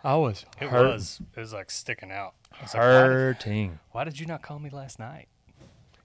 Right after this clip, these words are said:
Speaker 1: 'Cause I, the Quack Shack wasn't open. I'd had to go to the E R, and it would have cost way more money.
Speaker 2: Yeah, we didn't have insurance back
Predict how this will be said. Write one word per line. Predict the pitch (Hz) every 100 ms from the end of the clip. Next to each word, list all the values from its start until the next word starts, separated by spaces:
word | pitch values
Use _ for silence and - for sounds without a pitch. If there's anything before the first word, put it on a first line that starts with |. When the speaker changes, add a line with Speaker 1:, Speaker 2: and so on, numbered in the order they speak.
| -
Speaker 1:
'Cause | 123
I, | 131
the | 131 123
Quack | - 123
Shack | - 120 107
wasn't | 113 101
open. | 127 151 110
I'd | 107 107
had | 104 104
to | 107
go |
to | 104 98
the | 101
E | 101
R, | 104 123 101
and |
it | 101
would | 98
have | 101
cost | - 101 -
way | 101 98 104 104
more | 104 101 98
money. | 101 113 80 -
Speaker 2:
Yeah, | 107 101
we | 98
didn't | 110 104
have | 92
insurance | 98 107 - 90
back | - 90